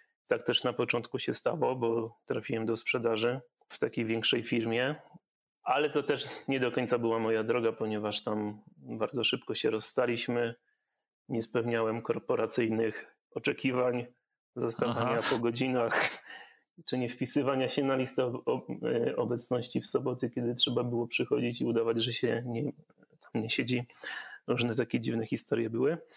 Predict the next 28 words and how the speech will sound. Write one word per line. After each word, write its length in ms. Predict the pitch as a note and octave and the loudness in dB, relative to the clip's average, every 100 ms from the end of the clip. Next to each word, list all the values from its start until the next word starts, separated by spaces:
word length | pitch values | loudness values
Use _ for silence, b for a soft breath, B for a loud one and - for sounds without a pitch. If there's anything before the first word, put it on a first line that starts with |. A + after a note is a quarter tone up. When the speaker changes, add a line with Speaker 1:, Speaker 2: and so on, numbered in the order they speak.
| B - | B -2
Speaker 1:
No 380 | C#3 C#3 D3 D3 | 0 0 0 2
więc 760 | D#3 D3 - - - - - _ _ _ _ _ _ _ | 2 0 -2 -2 -4 -8 -12 _ _ _ _ _ _ _
jakby 260 | B2+ B2+ C3+ | -4 -2 0
gdzieś 240 | C#3+ D#3+ | 0 0
tam 160 | D3+ C#3+ | 0 0
później 360 | D3+ C#3+ B2+ | 0 2 2
zaczęło 360 | A#2 A2+ A2+ A2 | 2 2 0 -2
się 180 | - A#2+ | -2 -2
coś 300 | A#2 - - - | -2 -4 -8 -4
we 180 | A#2+ | -2
mnie 140 | A#2+ A#2 | 0 0
pojawiać, 420 | A#2 A2+ A#2 A2+ | 0 2 2 2
a 60 | A#2 | 0
może, 240 | A#2 A#2+ | 0 0
kurczę, 280 | B2 - A#2+ | -2 -2 -2
jednak 220 | A2+ A2+ | -2 -2
w 40 | |
tym 200 | - A#2+ | 0 0
I 60 | A#2 | 0
T 120 | A#2+ | -2
spróbować, 680 | - A#2+ A2+ A2+ A#2+ - - _ _ _ _ - B _ | -2 -2 0 0 0 -2 -6 _ _ _ _ -20 B _
skoro 400 | - - A2 A2 | -4 0 0 0
gdzieś 260 | A2+ A2 - | 0 2 2
są 140 | A#2 | 2
jakieś 260 | A2 A#2 - | 0 -2 -2
podwaliny 520 | A2+ A2 A2 G#2 A2 | -2 0 0 0 0
do 200 | - A2 | -2 0
tego. 340 | A#2 A2+ A2 | 0 -2 -6